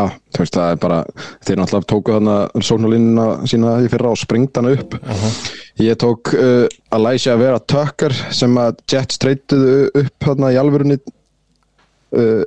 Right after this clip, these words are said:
Speaker 1: eh, og tóku í hvað, fjórtán? Já,
Speaker 2: Mhm.
Speaker 1: fjórtán. Og þú veist, þessi gæi er náttúrulega bara ofbeldisfull jarðýta sem guard,
Speaker 2: Mhm.
Speaker 1: myndi gera helling, eh, fyrir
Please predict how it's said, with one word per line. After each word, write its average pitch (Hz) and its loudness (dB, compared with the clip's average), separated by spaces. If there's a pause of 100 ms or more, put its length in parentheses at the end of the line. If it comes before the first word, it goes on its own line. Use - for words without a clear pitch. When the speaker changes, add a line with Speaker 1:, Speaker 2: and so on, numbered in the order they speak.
(160)
Speaker 1:
eh, 69 -2
og 104 0
tóku 127 0
í 110 -2
hvað, 101 -2
fjórtán? 139 -2
Já, 120 -4
Speaker 2:
Mhm. 104 -4
Speaker 1:
fjórtán. 139 -2 (600)
Og 101 0
þú 104 2
veist, - -4
þessi 92 0
gæi 98 -2
er 107 0
náttúrulega 110 -2
bara 117 -2
ofbeldisfull 127 -2
jarðýta 139 0
sem 143 0
guard, 151 -2 (480)
Speaker 2:
Mhm. 92 0
Speaker 1:
myndi 110 0
gera 120 -2
helling, 143 -2
eh, 139 2
fyrir 151 2